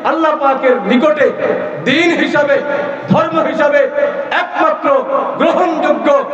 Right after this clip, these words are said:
শুধুমাত্র গ্রহণযোগ্য ধর্মই হলো ইসলাম।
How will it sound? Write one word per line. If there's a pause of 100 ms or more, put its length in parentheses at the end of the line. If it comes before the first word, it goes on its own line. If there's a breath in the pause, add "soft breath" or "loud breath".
(280)
শুধুমাত্র (340)
গ্রহণযোগ্য (340)
ধর্মই
হলো
ইসলাম।